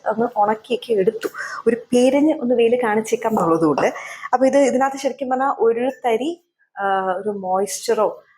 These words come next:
അങ്ങനത്തെ ഒന്നുമില്ല. ഫുള്ള് ഞാനിത് കുറച്ച് മുന്നേ കൂടെ ഞാനൊരു, ആ, ടവലൊക്കെ വെച്ച് ഇതിൻ്റെ അകം നന്നായിട്ട് ഒന്ന് തുടച്ചു. അതുപോലെ ദാ ഇതിൻ്റെ, ആ,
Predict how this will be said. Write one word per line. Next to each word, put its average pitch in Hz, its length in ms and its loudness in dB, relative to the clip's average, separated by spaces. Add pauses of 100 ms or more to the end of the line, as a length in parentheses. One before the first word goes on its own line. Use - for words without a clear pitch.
അങ്ങനത്തെ 214 280 0 (100)
ഒന്നുമില്ല. 240 800 0 (120)
ഫുള്ള് 240 500 2
ഞാനിത് 220 520 2
കുറച്ച് 214 360 -4
മുന്നേ 226 160 2
കൂടെ 220 260 0
ഞാനൊരു, 208 500 2 (360)
ആ, 190 200 2
ടവലൊക്കെ 208 560 -2
വെച്ച് 196 240 -4
ഇതിൻ്റെ 202 220 -4
അകം 190 240 -2
നന്നായിട്ട് 208 800 -4 (180)
ഒന്ന് 202 180 -2 (100)
തുടച്ചു. 180 400 0
അതുപോലെ 208 460 2
ദാ 202 100 2
ഇതിൻ്റെ, 202 500 -2 (400)
ആ, 196 60 2